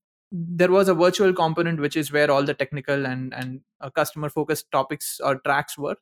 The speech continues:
The, the main in-person event focused on panels, since we had, uh, people in, uh, uh, people together at the show. Uh, it was a great venue for having people from the community, uh, the analyst community,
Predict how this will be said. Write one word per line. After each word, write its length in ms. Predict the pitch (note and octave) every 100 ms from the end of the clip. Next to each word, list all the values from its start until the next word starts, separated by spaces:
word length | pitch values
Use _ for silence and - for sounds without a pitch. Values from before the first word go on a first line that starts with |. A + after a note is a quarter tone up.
| -
The, 400 | C3 C3 C3 C3+ - _ - - _
the 220 | C#3 C3+ C3+
main 380 | D3+ F3+ F#3 - -
in-person 540 | F#3 G3+ G3 G3 F#3+
event 280 | D3 E3+ G3
focused 360 | - D3+ D#3+ -
on 220 | D3 C#3+ C#3
panels, 500 | C#3 C3+ F3+ F#3+ - _
since 240 | D#3 D3
we 100 | C#3
had, 260 | C3+ C#3+ C#3+ -
uh, 180 | C#3 C#3 _ D#3
people 260 | C#3+ C#3+
in, 200 | C3+ C3+ -
uh, 240 | C#3 C3+ - _ _ _ _ _ -
uh, 220 | B2+ B2+
people 300 | C3 D#3 D3+
together 360 | C#3 C3 C#3 D3+
at 160 | C3
the 60 | D3
show. 240 | - E3+ - -
Uh, 200 | C3 C3
it 100 | C#3
was 180 | D#3 D#3
a 80 | D3
great 280 | D#3 D3+
venue 280 | C#3+ C#3 C#3+
for 280 | - C#3 C#3
having 460 | B2 C3+ C3+ C#3 C3+
people 220 | C#3 C3
from 160 | C#3 C3
the 60 |
community, 720 | - G3 G#3+ F#3+ F#3+ F3 F3 - -
uh, 180 | C3+ C3
the 80 | B2+
analyst 380 | D3+ D#3+ D#3 D3+
community, 600 | D3 C#3+ C#3 C#3 C#3